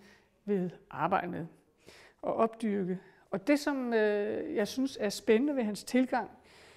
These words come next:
det er, at han siger, at vi kan ikke forstå rettens sprog og sproganvendelsen i juraen, uden at vi indtænker den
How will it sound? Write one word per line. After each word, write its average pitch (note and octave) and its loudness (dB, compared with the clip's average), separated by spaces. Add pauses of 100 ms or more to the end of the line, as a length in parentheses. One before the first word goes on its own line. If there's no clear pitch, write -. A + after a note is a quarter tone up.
(440)
det C#4+ 6
er, C4 8
at C4 8
han B3 4
siger, A#3+ 6
at A#3+ -2
vi G#3+ 2
kan A#3+ 2
ikke B3 6
forstå - 2 (1120)
rettens G#3 2
sprog - 4
og G#3 -6
sproganvendelsen G#3+ 2
i F#3+ 0
juraen, A3+ 0 (160)
uden A#3+ 6 (400)
at G#3 2
vi A3+ 2
indtænker A3 4
den A#3 4